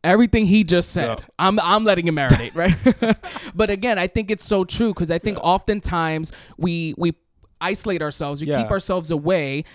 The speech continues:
Speaker 1: out of, you know, so many, again, like I said, the story we tell ourselves
Speaker 2: Mm.
Speaker 1: in our head, and there are people that need
Speaker 2: Yes.
Speaker 1: your friendship and connection.
Speaker 2: Yeah.
Speaker 1: There are people that need what you offer.
Speaker 2: Yes.
Speaker 1: There are people that need your ideas, your voice, and,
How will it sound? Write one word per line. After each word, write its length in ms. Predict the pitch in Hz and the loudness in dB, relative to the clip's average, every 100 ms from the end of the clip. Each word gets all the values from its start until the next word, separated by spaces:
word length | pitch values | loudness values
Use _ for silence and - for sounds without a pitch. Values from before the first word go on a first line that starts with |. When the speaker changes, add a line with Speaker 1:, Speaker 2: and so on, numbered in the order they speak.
| - | -6
Speaker 1:
out 300 | 151 165 160 | -2 0 0
of, 420 | 160 156 151 151 - | 0 -2 -4 -6 -4
you 80 | |
know, 120 | 196 160 | -2 0
so 200 | - 190 | 0 0
many, 200 | 202 185 | -2 -4
again, 260 | 170 180 | -4 -6
like 140 | 151 160 | -6 -8
I 60 | |
said, 200 | 160 160 | -4 -4
the 80 | 143 | -4
story 260 | - 165 175 | -4 -2 -2
we 120 | 165 | -2
tell 180 | 165 165 | -4 -4
ourselves 380 | 160 160 156 | -2 -4 -4
Speaker 2:
Mm. 40 | 156 | -6
Speaker 1:
in 60 | |
our 140 | 143 135 | -6 -4
head, 380 | 196 220 156 - | -2 0 0 -4
and 160 | 175 165 | -4 0
there 160 | 214 | 2
are 80 | 254 | 0
people 380 | - 220 208 190 | -2 -6 -2 0
that 260 | 175 - | 0 -4
need 460 | 160 202 226 180 165 - - | -4 0 0 -2 -8 -14 -12
Speaker 2:
Yes. 300 | 131 110 156 | -8 -8 2
Speaker 1:
your 220 | 196 214 | 4 4
friendship 360 | 208 185 175 190 | 0 -4 -2 -4
and 120 | 175 | -4
connection. 500 | - 185 247 - 123 - | -4 -4 -6 -10 -12 -10
Speaker 2:
Yeah. 100 | 139 | -2
Speaker 1:
There 160 | 131 226 | 2 2
are 60 | 233 | 2
people 340 | 220 196 202 | -2 0 0
that 200 | 185 156 | 0 -4
need 300 | 170 208 190 | -6 -6 -4
what 260 | 165 180 165 | -2 -2 -2
you 160 | 180 - | -10 -6
offer. 460 | 180 185 143 - 120 | -6 -6 -8 -12 -10
Speaker 2:
Yes. 160 | 120 113 | -8 0
Speaker 1:
There 160 | 196 | 0
are 80 | 202 | 0
people 460 | 170 - 226 185 180 | -4 -6 -4 -4 -4
that 200 | 160 156 | -4 -8
need 300 | 170 208 180 | -10 -10 -2
your 180 | 170 156 | -2 0
ideas, 640 | 156 147 180 156 123 123 | -4 -4 -4 -4 -6 -6
your 160 | 151 | -6
voice, 560 | 139 151 170 131 120 - | -6 -4 -4 -4 -6 -8
and, 220 | 147 143 | -8 -10